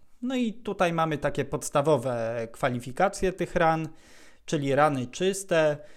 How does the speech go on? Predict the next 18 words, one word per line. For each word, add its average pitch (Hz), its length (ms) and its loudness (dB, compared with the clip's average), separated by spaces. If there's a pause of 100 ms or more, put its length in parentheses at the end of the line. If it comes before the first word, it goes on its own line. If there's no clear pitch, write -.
(300)
Mm, 143 600 -4
są 151 200 -4
to 151 120 -2
takie 160 260 0
rany, 151 280 2
które 139 240 -2
powstały 135 520 -2
w 117 80 -8
warunkach 135 600 -4
kontrolowanych, 151 1040 -2
czyli 127 260 -8
na 127 140 -4
przykład 127 320 -8
podczas, 131 600 -6
e, 120 400 -4
planowej 139 440 0
operacji 165 540 -2
chirurgicznej. 139 1000 -6